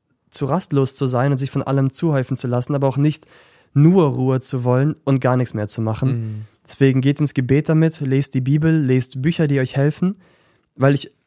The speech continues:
Speaker 1: ich habe auch so einen Pastor auf YouTube, den ich schaue, der spricht von, von dem Ende der Rastlosigkeit, er spricht von zur Ruhe kommen, aber er ist Surflehrer auf Hawaii. Ich denke mir, okay,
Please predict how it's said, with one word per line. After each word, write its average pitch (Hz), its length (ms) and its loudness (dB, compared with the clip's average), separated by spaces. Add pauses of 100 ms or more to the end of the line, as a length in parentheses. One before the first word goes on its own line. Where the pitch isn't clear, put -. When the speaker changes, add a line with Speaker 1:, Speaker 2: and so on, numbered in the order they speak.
(100)
Speaker 1:
ich - 180 -4
habe 160 140 2
auch 156 60 0
so 147 180 0
einen 135 300 0 (1000)
Pastor 151 340 0
auf 139 100 -4
YouTube, 147 220 0
den 143 140 2
ich 127 120 2
schaue, 151 360 0 (120)
der 139 180 0
spricht - 360 -4
von, 127 300 0 (520)
von 131 520 -2 (400)
dem 131 100 0
Ende 151 260 4
der 139 120 2
Rastlosigkeit, 147 720 0
er 135 80 -2
spricht 165 300 -2
von 147 180 2
zur 135 180 -2
Ruhe 151 280 4
kommen, 135 240 0
aber 127 200 -2
er 131 160 0
ist - 160 -2
Surflehrer 127 560 -2
auf - 180 -6
Hawaii. 120 360 0 (460)
Ich - 80 -20
denke 123 200 0
mir, 120 120 2
okay, 131 460 2